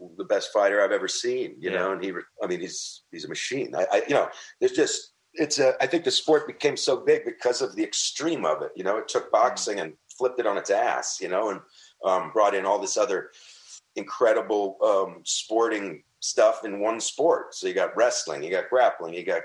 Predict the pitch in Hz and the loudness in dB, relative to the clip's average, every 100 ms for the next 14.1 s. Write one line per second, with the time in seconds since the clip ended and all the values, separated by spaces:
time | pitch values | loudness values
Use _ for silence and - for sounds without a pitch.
0 | - 107 101 131 127 - 85 82 82 85 | -6 -8 -2 -2 -2 -4 -6 -8 -4 -4
1 | 78 147 - - 73 - - 80 85 87 | -2 -6 -4 0 0 -2 -8 -6 -4 -2
2 | - _ 113 123 - - 65 53 90 98 | -4 _ 0 0 -2 -8 -8 -8 -4 -2
3 | - 107 101 110 87 78 92 - - - | -2 -2 -2 -4 -4 -4 -6 -8 -10 -12
4 | _ - 82 - - 110 139 - - 87 | _ -10 -4 -4 -2 0 0 -4 -6 -4
5 | 85 78 78 87 - - - - - - | -4 -6 -6 -8 -8 -12 -12 -20 -20 -18
6 | - _ 123 117 - 113 98 95 82 - | -20 _ -6 -4 2 4 4 4 -4 -20
7 | _ _ _ _ _ _ _ _ _ _ | _ _ _ _ _ _ _ _ _ _
8 | _ _ - 110 110 135 131 110 117 - | _ _ -10 2 6 6 4 2 2 -2
9 | - _ _ 110 110 110 107 131 139 143 | -14 _ _ -2 0 2 2 2 2 0
10 | 135 143 131 135 151 135 - - 113 110 | 0 0 4 6 6 4 -2 -6 -4 0
11 | 113 113 117 123 139 156 76 - 87 98 | 2 2 4 6 4 2 -4 -6 -2 0
12 | 98 104 - - 107 95 107 107 113 - | 0 -2 -6 -4 -4 -2 -4 -4 -4 2
13 | 117 113 - 110 - 101 113 120 110 101 | 4 4 -2 -6 -2 2 2 2 0 -2